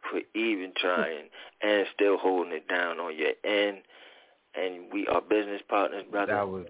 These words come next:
Speaker 1: So
Speaker 2: super love.
Speaker 1: we are
Speaker 2: Absolutely.
Speaker 1: linked. All right? So much love to you. I'm glad you're a part of the team, and I'm glad to have these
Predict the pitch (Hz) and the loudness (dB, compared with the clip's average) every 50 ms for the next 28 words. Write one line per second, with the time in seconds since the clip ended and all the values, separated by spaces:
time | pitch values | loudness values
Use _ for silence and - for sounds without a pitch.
0 | - - 87 85 78 71 - - 127 127 113 - - 104 95 92 92 90 82 76 | -8 -4 0 0 0 0 2 2 2 2 2 2 -2 -2 -2 0 -2 -4 -4 -4
1 | 87 92 87 - - 71 67 - - 92 98 95 82 - - 90 90 92 92 90 | -4 -4 -4 -4 -4 -4 -4 -2 -2 -2 -2 -2 -4 -8 -10 -8 -6 -4 0 2
2 | 101 104 90 - - _ _ _ - - - _ _ _ _ _ _ _ - 87 | 2 2 2 0 -6 _ _ _ -20 -20 -20 _ _ _ _ _ _ _ -2 0
3 | 92 98 101 98 - - _ _ _ _ _ - - - 95 95 92 87 78 - | 2 4 2 2 0 -4 _ _ _ _ _ -14 -4 0 2 2 2 2 0 -4
4 | _ _ - - - - - - _ _ _ _ - 101 117 117 113 - 107 113 | _ _ -20 -20 -20 -20 -20 -20 _ _ _ _ 0 2 2 2 2 2 4 4
5 | 110 110 110 104 107 107 104 107 107 104 101 101 101 _ _ _ _ _ _ _ | 4 4 4 0 -2 -2 0 0 2 0 0 -2 -6 _ _ _ _ _ _ _
6 | _ _ - - 87 90 90 87 82 78 - 107 101 101 95 90 98 95 90 - | _ _ -12 -8 -6 -4 -4 -6 -4 0 2 2 4 2 2 2 0 0 0 0
7 | - 95 90 90 90 90 82 - - - - 92 92 90 87 90 90 - _ _ | -2 -2 0 0 -2 -2 -6 -8 -8 -8 -8 -8 -8 -10 -12 -14 -18 -20 _ _
8 | _ _ _ _ _ _ _ - 82 - 78 80 78 - - 92 90 87 87 90 | _ _ _ _ _ _ _ -8 -6 -6 -6 -6 -4 -4 -4 -4 -4 -4 0 2
9 | 90 87 85 - - 87 95 101 95 95 95 - - - _ _ - - - - | 2 2 2 0 -2 -2 0 2 4 4 4 2 -2 -10 _ _ -20 -20 -20 -20
10 | - - _ _ _ _ - 90 92 92 87 85 | -20 -20 _ _ _ _ -6 -4 -2 -2 -4 -4